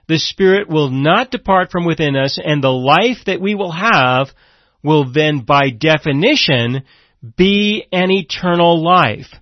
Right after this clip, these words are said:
Those who refuse to receive the Holy Spirit of God within them, they will remain a bunch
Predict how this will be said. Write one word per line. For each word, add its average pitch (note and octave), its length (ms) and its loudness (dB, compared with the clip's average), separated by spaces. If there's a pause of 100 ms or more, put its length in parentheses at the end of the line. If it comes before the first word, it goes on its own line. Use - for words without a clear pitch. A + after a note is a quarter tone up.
(400)
Those F#3 680 2
who F#3 160 2
refuse G3 760 0
to G3 120 -4
receive C4+ 540 0
the G#3+ 100 2
Holy F3+ 260 2
Spirit E3+ 360 0
of C3 120 -4
God B2+ 440 2
within F3 360 0
them, D3 520 4 (580)
they E3 280 4
will A#3+ 180 4
remain A3+ 800 4 (500)
a C#3 100 2
bunch E3+ 300 0